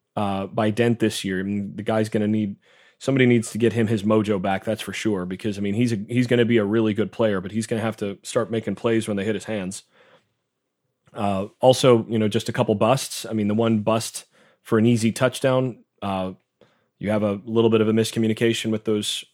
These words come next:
uh, with the, with the defensive backs. You've got an in-out, uh, concept for the offense, and,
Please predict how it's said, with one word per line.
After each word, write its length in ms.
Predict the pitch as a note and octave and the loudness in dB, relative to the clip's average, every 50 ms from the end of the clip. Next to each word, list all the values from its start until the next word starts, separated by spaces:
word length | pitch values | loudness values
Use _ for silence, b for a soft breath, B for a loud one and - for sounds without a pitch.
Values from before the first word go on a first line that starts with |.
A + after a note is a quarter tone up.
| _ - | _ -12
uh, 320 | F#2+ F#2+ G2 F#2+ G2 G2+ - - - | -10 -8 -6 -6 -8 -8 -10 -12 -12
with 100 | - A#2 | -12 -8
the, 140 | - A2 G#2 - | -8 -8 -8 -6
with 140 | A#2 A2 G#2 | -6 -6 -4
the 60 | G#2 | -2
defensive 360 | G#2+ A#2 - A#2 G#2 G2 F#2+ | -4 -2 -2 -4 -6 -6 -2
backs. 380 | G#2 G#2+ A2+ C3 C3 - - - | -2 0 0 0 -2 -4 -8 -8
You've 80 | G2+ | -4
got 140 | A2 G#2 G2+ | -2 0 0
an 80 | G2+ A2 | 2 2
in-out, 400 | A2+ A2 G#2+ G#2+ A2+ A2+ - _ _ _ _ _ - A2 - - | 2 2 2 0 0 -2 -6 _ _ _ _ _ -12 -12 -8 -4
uh, 320 | A#2 G#2+ G2+ G2 G2 G2 D#2+ - | -2 0 0 0 -2 -6 -8 -10
concept 480 | - - B2 A#2 A#2 - C3 B2 - - | -6 -4 -2 -2 -2 -2 -2 -4 -4 -4
for 160 | - A#2 G#2+ | -6 -4 -2
the 120 | G#2 G#2 | -2 0
offense, 460 | G#2+ A2+ A2+ - B2+ C3 C3+ C3+ - | 0 0 0 0 -2 -2 -2 -4 -6
and, 240 | A2+ G#2 G2+ G2+ A#2+ | -6 -6 -6 -6 -10